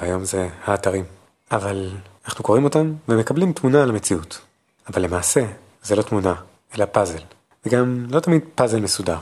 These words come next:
מישהו סידר אותו. אז כדי לחשוב על עיתונים באופן ביקורתי, אני מציע שתיכנסו לאתר של העין השביעית, לסריקת עיתונים. שם, באתר הזה, כל יום מפרסמים את העיתונים שיוצאים, רק את השער שלהם. קודם כל אני מציע לכם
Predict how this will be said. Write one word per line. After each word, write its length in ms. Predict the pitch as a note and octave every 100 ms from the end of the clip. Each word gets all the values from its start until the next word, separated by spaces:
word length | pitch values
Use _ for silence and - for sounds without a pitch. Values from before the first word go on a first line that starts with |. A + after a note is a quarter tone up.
| - _ -
מישהו 180 | D3 D3
סידר 280 | - A2 F#2+
אותו. 220 | D#2+ F2 E2 _ _ _ _ _
אז 100 | -
כדי 200 | - G2+
לחשוב 300 | F2+ F2 D#3+
על 60 | C#3
עיתונים 380 | A2+ G#2 B2+ G#2
באופן 260 | G#2 -
ביקורתי, 440 | G#2 - F#2+ C#3+ B2+ - _ _ _
אני 160 | - A2+
מציע 380 | A2 - E3+ D#3+ D#3 _ _ -
שתיכנסו 420 | - - G#2+ -
לאתר 320 | D#3+ A2+ C#3
של 180 | A#2+ G2+
העין 180 | G2 G#2
השביעית, 540 | G2+ - E2 E2 - - _ -
לסריקת 560 | G#2 G2+ - A#2 A2+ B2
עיתונים. 320 | B2 G2 E2+ D#2 _ _ _ -
שם, 320 | - D#3 G2 G#2+ - _
באתר 340 | - G2+ D3+ C3+
הזה, 200 | F#2 F#2 - - _ _ -
כל 160 | F3+
יום 160 | E3+ D#3
מפרסמים 540 | A2 A2 - A2+ C3+
את 120 | A#2+
העיתונים 320 | G2+ - A2+ A#2+
שיוצאים, 360 | A2+ - F2+ E2 - -
רק 140 | F3
את 80 | F#3
השער 280 | D3 - F#2+
שלהם. 320 | F2+ F2 E2+ D#2+ _ _ _ _ _ -
קודם 220 | F#3 E3+
כל 140 | D3+
אני 100 | C#3
מציע 260 | A2 G#2+ B2+
לכם 360 | A#2+ B2 B2